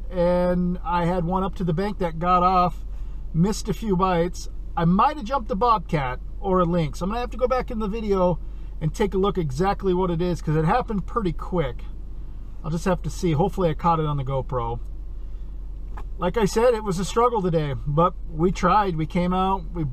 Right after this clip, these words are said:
braved the wind and the cold, and it started to snow a little bit. Just wasn't in the cards. If you liked the video, hit the like button. If you disliked the video, hit the dislike button. Leave all your comments down below. I will get back to you.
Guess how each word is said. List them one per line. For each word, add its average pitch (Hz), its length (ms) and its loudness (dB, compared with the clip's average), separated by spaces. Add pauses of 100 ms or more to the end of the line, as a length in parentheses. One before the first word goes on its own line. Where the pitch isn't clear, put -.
(420)
braved 170 380 4
the 170 80 2
wind 196 480 2
and 170 100 2
the 160 60 0
cold, 214 480 4
and 160 100 -2
it 156 40 -4
started 196 300 -2
to 165 80 -2
snow 202 320 0
a 214 100 4
little 214 140 2
bit. 220 240 -2 (880)
Just - 180 -6
wasn't 247 280 2
in 226 60 0
the 208 80 0
cards. 143 560 0 (400)
If - 160 -6
you 185 80 2
liked 254 400 2
the 180 80 -8
video, 208 640 0
hit - 360 -4
the 247 80 -2
like 214 320 2
button. 120 360 -2
If - 160 -6
you 170 60 2
disliked 214 420 0
the 220 60 -4
video, 202 240 0
hit 214 180 2
the 202 60 -2
dislike 156 580 -2
button. 135 320 -4 (260)
Leave 233 220 -4
all 240 180 4
your 247 120 -6
comments 226 540 -2
down 196 460 2
below. 190 460 0
I 233 200 2
will 196 460 2
get 160 180 -2
back 165 280 -2
to - 100 -4
you. 120 260 -4